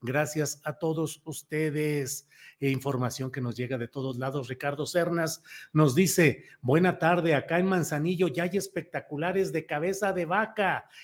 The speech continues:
el sinvergüenza". Eso nos reporta Ricardo Cernas desde Manzanillo. Bueno, la una de la tarde ya con un minuto y vamos de inmediato con mi compañera Adriana Buentello, a quien saludo con gusto. Adriana,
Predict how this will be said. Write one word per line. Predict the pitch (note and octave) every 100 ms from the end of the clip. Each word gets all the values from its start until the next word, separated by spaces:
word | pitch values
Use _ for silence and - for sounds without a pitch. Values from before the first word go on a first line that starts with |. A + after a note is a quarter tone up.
| -
el | F#3+ G3+ F3+
sinvergüenza". | - F#3 F3+ E3+ D#3+ C3+ G3 A3+ G3+ D3 D3 C3+ A2+ - _ _
Eso | - C3 C#3
nos | C3
reporta | A#2 - C#3 C#3+
Ricardo | A#2 A2+ C3+ C3+ C3
Cernas | A#2 F3 F3 E3 E3 E3 - _ _ _
desde | B2 C3 C3
Manzanillo. | B2+ B2+ B2+ A#2 G#2+ - -
Bueno, | A#2+ G#3 F#3 C#3+ - - - -
la | C3
una | C#3 E3
de | C3+
la | B2+
tarde | D3 D#3
ya | C#3+ D3+
con | - D3+
un | F3+ F#3+
minuto | F3 G3 G3
y | F#3+
vamos | F3+ G3 D#3+
de |
inmediato | E3+ E3+ E3 F#3+ F#3+
con | F#3+ F#3
mi | F#3+
compañera | F#3+ F#3+ F3 F3+ G3+ G3+ G3 - - _
Adriana | E3 E3 G3+ A#3 G#3+
Buentello, | F#3+ F3 - A3 G3+
a | E3
quien | E3+ C#3
saludo | D#3 E3+ G3
con | F#3+ F3
gusto. | F3+ F#3 -
Adriana, | D3 E3+ G3+ F#3+ C3